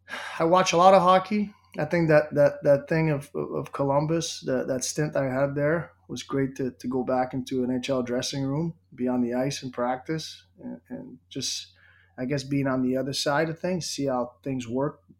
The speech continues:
you know, from a coach's perspective, the meetings and whatnot. Um,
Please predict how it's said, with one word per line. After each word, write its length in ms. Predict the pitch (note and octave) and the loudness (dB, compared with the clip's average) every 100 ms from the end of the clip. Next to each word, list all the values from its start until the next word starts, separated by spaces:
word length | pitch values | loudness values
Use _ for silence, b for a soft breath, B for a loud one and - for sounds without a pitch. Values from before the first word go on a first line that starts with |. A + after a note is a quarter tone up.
| _ _ - | _ _ -10
you 80 | C3+ | -6
know, 420 | B2 B2+ - - - | -4 -6 -10 -18 -8
from 160 | B2 | -6
a 60 | A#2+ | -6
coach's 360 | C#3 C#3 D3+ | -6 -6 -6
perspective, 640 | - D#3+ - D#3 - E3+ D3 | -6 -6 -4 -6 -4 -6 -4
the 80 | |
meetings 400 | A2+ C3 C#3 C#3 | -4 -4 -4 -6
and 100 | C3+ | -6
whatnot. 440 | C3+ - C3+ D3+ - B B B B B B - | -6 -6 -4 -4 -6 B B B B B B -12
Um, 640 | A#2+ A#2+ A#2 A#2 A2+ | -10 -8 -8 -8 -10